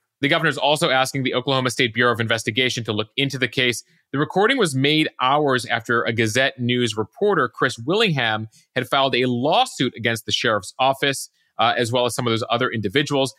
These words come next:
alleging they had defamed him and violated his civil rights. After the filing of that lawsuit, they apparently have this meeting where they're joking about hiring someone to kill Willingham, and that one of them says on the audio that they know a place to bury him.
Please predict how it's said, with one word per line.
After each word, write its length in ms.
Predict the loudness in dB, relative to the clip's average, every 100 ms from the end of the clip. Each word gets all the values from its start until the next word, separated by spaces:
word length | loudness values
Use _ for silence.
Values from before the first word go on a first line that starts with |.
| _ -4
alleging 380 | 0 0 0 0
they 140 | 0
had 140 | 0 -2
defamed 500 | -4 -2 0 0 0
him 280 | 0 0 -4
and 120 | -2
violated 540 | 2 2 2 2 0
his 180 | -2 -4
civil 300 | -4 -4 -4
rights. 400 | 0 0 0 -8 -16 _ -2
After 260 | 0 0 -2
the 80 |
filing 340 | 0 2 2 2
of 60 |
that 180 | 0 0
lawsuit, 600 | 2 2 2 0 0 0
they 80 | 0
apparently 300 | 0 -2 0
have 200 | -2 -2
this 220 | -4 -4
meeting 500 | -2 2 2 2 -2 -10 _
where 100 | -2
they're 100 | -2
joking 440 | 0 0 0 0 -2
about 180 | 0 0
hiring 400 | 0 0 -2 -4
someone 300 | -2 -2 -4
to 100 | -8
kill 580 | -6 0 2 2 -2 -8 _ -4
Willingham, 800 | 0 2 0 0 0 0 -2 -8 -16 _ _ _
and 160 | -2 0
that 200 | 0 -2 _
one 260 | -4 0 2
of 100 | 2
them 160 | 0 0
says 340 | 2 2 0 -4
on 120 | -2
the 120 | 0
audio 480 | 2 2 4 2 2
that 140 | 0
they 100 | 0
know 180 | 2 2
a 60 | 0
place 260 | -2 -2 -4
to 100 | -2
bury 400 | 2 2 0 -2
him. 340 | -8 -12